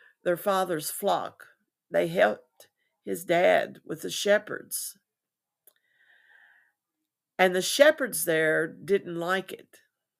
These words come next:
'cause women weren't supposed to do that. And so they was driving them away.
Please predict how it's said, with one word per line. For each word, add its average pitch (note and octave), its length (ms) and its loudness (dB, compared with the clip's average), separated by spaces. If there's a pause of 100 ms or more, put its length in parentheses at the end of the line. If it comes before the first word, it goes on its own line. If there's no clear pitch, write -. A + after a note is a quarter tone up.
(640)
'cause D3 180 -10
women E3 400 -2
weren't D3 220 -10
supposed - 400 -8
to - 80 -20
do C2+ 160 -4
that. - 320 -12 (2250)
And F3 100 0
so G#3+ 120 2
they G3+ 200 8
was F3+ 240 0
driving G3+ 520 4
them E3+ 200 -2
away. E3 640 0